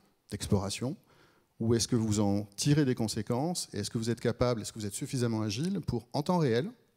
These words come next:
réagir à tous les signaux que laissent vos visiteurs sur vos sites, pour leur adresser un traitement différencié, performant si possible, segmenté. Voilà les, les éléments, euh, qui me semblent les plus importants. Donc, pour répondre à la question,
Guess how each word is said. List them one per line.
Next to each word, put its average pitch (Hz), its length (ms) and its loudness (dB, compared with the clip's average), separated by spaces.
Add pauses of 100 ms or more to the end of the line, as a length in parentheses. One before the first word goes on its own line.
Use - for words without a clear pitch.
(520)
réagir 147 560 2
à 107 60 -2
tous - 100 -8
les 120 80 0
signaux 123 320 -2
que 104 140 -4
laissent 113 300 -6 (180)
vos 113 100 -6
visiteurs 104 420 -6
sur - 140 -10
vos 98 80 -6
sites, - 260 -10 (760)
pour 151 160 4
leur 127 140 4
adresser 104 380 -4
un 147 80 -2
traitement 113 300 -2
différencié, 110 640 -2 (560)
performant 98 380 -6
si - 120 -8
possible, - 380 -8 (480)
segmenté. 117 420 0 (1080)
Voilà 135 240 8
les, 123 300 6 (460)
les 123 180 4
éléments, 143 560 6
euh, 101 680 4 (300)
qui - 140 -2
me 104 40 4
semblent 143 200 4
les 123 80 2
plus 117 140 4
importants. 110 420 2
Donc, 98 140 -4
pour 160 120 8
répondre 170 280 6
à 147 40 6
la 127 100 4
question, 165 500 4